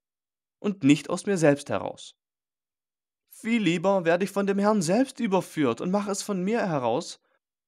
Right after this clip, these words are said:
Dann kommt sie vielleicht nämlich auf die Idee, wow, er hat es aus sich selbst gemacht. Dann denke ich nur, wunderbar, guck an. Dann stehe ich sogar noch als Held da.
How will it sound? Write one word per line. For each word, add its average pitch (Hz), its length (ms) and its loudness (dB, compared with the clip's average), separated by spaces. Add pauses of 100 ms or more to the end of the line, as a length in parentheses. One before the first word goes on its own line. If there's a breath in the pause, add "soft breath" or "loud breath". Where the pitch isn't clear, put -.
(240)
Dann 123 220 -2
kommt 196 220 0
sie 208 100 -2
vielleicht 196 320 0
nämlich 185 300 0
auf 151 140 2
die 143 200 4
Idee, 160 300 0 (180 loud breath)
wow, 139 680 -2 (360)
er 120 100 2
hat 180 120 -6
es 202 120 -6
aus - 120 -6
sich 202 140 -8
selbst 262 340 -4
gemacht. 143 500 2
Dann 170 120 0
denke 127 200 0
ich - 80 -8
nur, 156 260 0
wunderbar, 123 680 0 (240)
guck 123 220 -6
an. 254 300 -6 (1200)
Dann 220 140 0
stehe 175 280 6
ich 185 100 -2
sogar 160 280 2
noch 160 200 -2
als - 260 -2
Held 254 320 2
da. 110 360 4